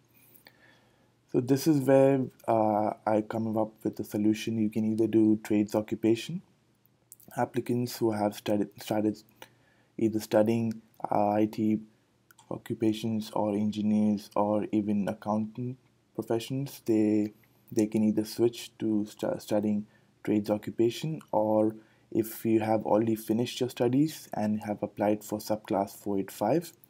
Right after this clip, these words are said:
you can start doing trades occupations as well. Trades occupations, some of the examples include carpenter, bricklayer,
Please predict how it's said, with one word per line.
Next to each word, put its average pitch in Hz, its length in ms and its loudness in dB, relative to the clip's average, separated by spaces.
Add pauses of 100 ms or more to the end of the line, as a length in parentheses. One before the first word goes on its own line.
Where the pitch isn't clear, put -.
(800)
you 110 160 -4
can 110 180 -2
start 107 380 2
doing 107 300 2 (1000)
trades 107 260 2
occupations 104 680 -2
as 101 200 -6
well. 120 320 0
Trades 127 300 4
occupations, 123 840 2 (400)
some 120 180 -2
of 113 80 0
the 113 80 6
examples 107 640 2
include 107 460 -2
carpenter, 113 640 -4 (1120)
bricklayer, 120 680 6